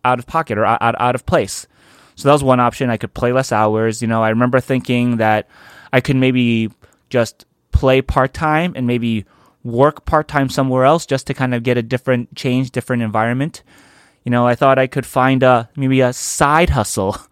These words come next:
<laughs> aside from poker, which, which sounds kind of funny because I feel like some people's, uh, side hustles are poker, maybe. <laughs> Um, but I thought maybe I could find a side hustle away from poker.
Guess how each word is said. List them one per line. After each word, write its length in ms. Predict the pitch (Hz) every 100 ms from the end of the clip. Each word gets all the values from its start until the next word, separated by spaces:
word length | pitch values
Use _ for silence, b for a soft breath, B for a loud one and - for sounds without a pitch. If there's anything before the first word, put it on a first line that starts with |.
| _
<laughs> 240 | - _
aside 340 | 113 - 123 139
from 140 | 107
poker, 260 | 107 95 110
which, 160 | 117 -
which 120 | -
sounds 180 | 185 -
kind 160 | -
of 80 | 143
funny 300 | - 139 120
because 260 | 101 110 110
I 140 | 107
feel 220 | - 127
like 120 | 117
some 240 | - 123 117
people's, 480 | 120 113 113 98 - B B B B -
uh, 120 | 101
side 240 | - 123
hustles 280 | 120 117 110
are 180 | 117 135
poker, 340 | - 95 101
maybe. 380 | 98 90 92 90
<laughs> 40 | -
Um, 360 | 117 120 113 b b b b
but 120 | - 135
I 40 |
thought 200 | 170 165
maybe 160 | 165 156
I 20 |
could 160 | 156
find 220 | - 151 143
a 40 |
side 260 | - 147 131
hustle 320 | 143 151 135
away 240 | 127 123
from 160 | 120 113
poker. 360 | 131 127 85